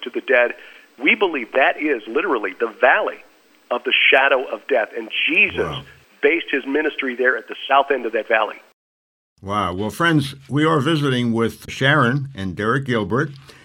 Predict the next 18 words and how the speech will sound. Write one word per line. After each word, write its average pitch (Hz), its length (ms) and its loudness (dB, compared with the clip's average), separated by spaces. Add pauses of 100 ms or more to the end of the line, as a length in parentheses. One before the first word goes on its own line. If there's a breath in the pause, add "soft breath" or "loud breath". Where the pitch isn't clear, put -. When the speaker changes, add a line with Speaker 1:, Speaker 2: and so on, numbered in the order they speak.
(180 loud breath)
Speaker 2:
and 87 140 -10
we 131 120 0
are 139 160 4
offering 127 500 2
two 160 200 2
of 196 120 -2
their 170 160 0
videos 131 600 2
titled 120 480 0
War 123 340 2
of 147 80 0
the 156 100 0
Gods, 135 640 -2 (120)
Volume 131 500 0
one 127 280 2
and 90 120 -6
Volume 98 400 -4
two. 85 340 -4